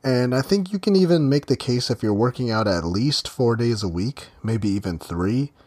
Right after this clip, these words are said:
this upper-lower split could be something to look into and maybe try out for a few months. A main benefit, I think, of the upper-lower body split is that it gives you something to do every day.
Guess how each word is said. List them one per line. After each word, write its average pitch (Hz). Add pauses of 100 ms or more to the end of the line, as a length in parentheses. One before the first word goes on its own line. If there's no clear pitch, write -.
(380)
this 117
upper-lower 151
split -
could 180
be 180
something 143
to 95
look 101
into 127
and 113
maybe 175
try 180
out 185
for -
a -
few 87
months. 85 (1300)
A 127
main 156
benefit, 180 (220)
I 127
think, 175 (160)
of 107
the 101
upper-lower 104
body 101
split 101
is 95
that 95
it 98
gives 180
you 202
something 139
to -
do 98
every 95
day. 85